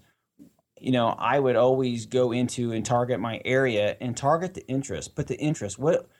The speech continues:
so it's, it's really knowing, knowing your, your clients. What, what are your clients' interests? You know,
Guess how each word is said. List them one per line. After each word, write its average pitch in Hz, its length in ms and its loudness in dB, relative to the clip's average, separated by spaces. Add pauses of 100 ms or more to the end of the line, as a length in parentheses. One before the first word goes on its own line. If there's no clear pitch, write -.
(160)
so 139 200 4
it's, - 180 -2
it's 143 180 -6
really 160 220 2
knowing, 135 640 2 (680)
knowing 165 380 2
your, 135 200 -4 (200)
your 135 140 -8
clients. 151 720 -6 (160)
What, 160 300 0
what 165 160 -2
are 196 60 0
your 160 140 -2
clients' 147 480 0
interests? 135 560 -4 (840)
You 107 120 -8
know, 110 340 -2